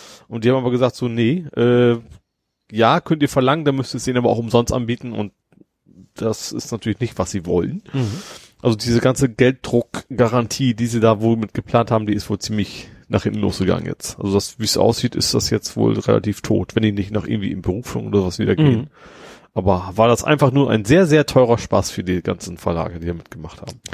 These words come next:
Speaker 2: Ja.
Speaker 1: Wer hätt's denken können, ne?
Speaker 2: Ob die das noch lernen.
Speaker 1: Tja.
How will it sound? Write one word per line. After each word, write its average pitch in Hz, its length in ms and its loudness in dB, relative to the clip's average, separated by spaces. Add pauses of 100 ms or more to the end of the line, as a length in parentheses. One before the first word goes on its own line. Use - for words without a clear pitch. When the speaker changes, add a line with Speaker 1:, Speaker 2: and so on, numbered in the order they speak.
(880)
Speaker 2:
Ja. 117 220 2 (880)
Speaker 1:
Wer 101 160 2
hätt's - 320 2
denken 120 300 0
können, 95 220 0
ne? 135 300 0
Speaker 2:
Ob 123 100 0 (240)
die 131 100 -4
das 127 200 -2
noch 110 200 -6
lernen. 90 260 -10 (320)
Speaker 1:
Tja. 92 300 -4